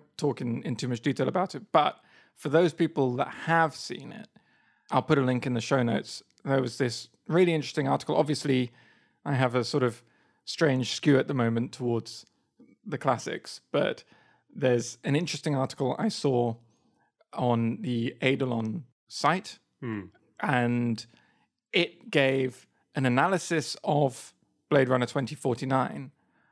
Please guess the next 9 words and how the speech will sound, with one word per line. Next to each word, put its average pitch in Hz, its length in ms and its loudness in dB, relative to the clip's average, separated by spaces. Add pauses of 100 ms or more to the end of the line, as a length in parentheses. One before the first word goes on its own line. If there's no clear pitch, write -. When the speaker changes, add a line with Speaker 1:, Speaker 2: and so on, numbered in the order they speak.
(100)
Speaker 1:
from 127 240 0
a 113 60 2
classical 151 640 -2
perspective, - 720 -18
Speaker 2:
Hmm. 113 300 -4 (280)
Speaker 1:
which - 220 -12
drew 143 180 4
parallels 127 640 2
with 117 320 0